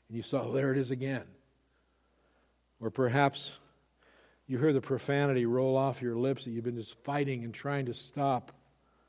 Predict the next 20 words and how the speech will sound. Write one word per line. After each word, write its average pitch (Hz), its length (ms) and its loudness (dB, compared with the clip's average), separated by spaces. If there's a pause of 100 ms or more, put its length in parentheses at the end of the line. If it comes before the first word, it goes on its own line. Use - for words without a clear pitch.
(600)
And 113 100 -2
there 139 140 10
it 156 60 10
was 151 260 8
again. 143 340 2
You 127 120 2
heard 151 260 8
it. - 260 0 (2500)
And 139 100 0
then 190 80 8
that 190 160 12
ongoing 180 500 8
battle 170 320 10
for 151 160 0
sexual 165 500 2
purity 170 500 6
in 117 80 0
your 127 140 0
life. 131 460 4
And, 123 140 -2